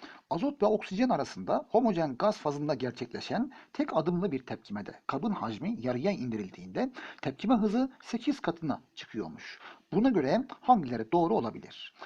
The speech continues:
Bakın hacim yarıya indirilirse sekiz katına çıkıyorsa buradan ben neyi bulabilirim? Tepkimenin derecesini bulabilirim. Şimdi hacim yarıya indirilirse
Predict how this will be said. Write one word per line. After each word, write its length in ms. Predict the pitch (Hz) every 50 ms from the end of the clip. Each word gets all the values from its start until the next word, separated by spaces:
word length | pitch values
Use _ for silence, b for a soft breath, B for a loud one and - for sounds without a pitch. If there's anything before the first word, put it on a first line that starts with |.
| B - -
Bakın 300 | 294 269 - 254 262 262 -
hacim 540 | - - - - - 226 240 240 254 262 220
yarıya 220 | 202 208 247 269
indirilirse 840 | 254 214 202 185 180 185 180 165 160 175 - - - 135 127 156 B B B B -
sekiz 340 | - - 190 - 277 -
katına 320 | - - 285 - - 170 -
çıkıyorsa 540 | - - - 226 254 233 - - 233 226 190
buradan 320 | 220 214 226 226 208 190
ben 160 | 185 165 147
neyi 160 | 170 240 247
bulabilirim? 560 | 220 185 160 131 110 110 110 147 208 262 277 B B B B B B B -
Tepkimenin 680 | - 214 226 - - 226 220 233 214 247 294 330 B B B B _ - -
derecesini 560 | 170 170 180 151 165 165 - 196 190 139 - - _ _
bulabilirim. 440 | - 120 113 - - - - - - - B B B B
Şimdi 340 | B - 311 285 214 196 - -
hacim 380 | - - - - 185 269 277 247
yarıya 220 | 202 202 214 208
indirilirse 640 | 208 196 170 151 180 175 170 208 170 - - - -